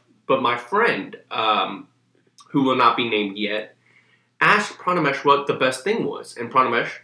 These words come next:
you know, not knowing chicken, said, "Vegan buffalo wings."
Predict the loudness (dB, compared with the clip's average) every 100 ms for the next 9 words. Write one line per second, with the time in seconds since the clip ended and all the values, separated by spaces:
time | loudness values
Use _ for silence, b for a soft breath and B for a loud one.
0 | _ -6 -4 -4 -6 -2 -2 -2 -2 -2
1 | -6 -8 -6 -8 -10 -14 _ _ -6 0
2 | 2 0 -4 -14 -12 -6 -2 -2 -2 2
3 | 2 0 -6 -8 0 0 0 -4 -6 -8
4 | -10 -14 -16 -20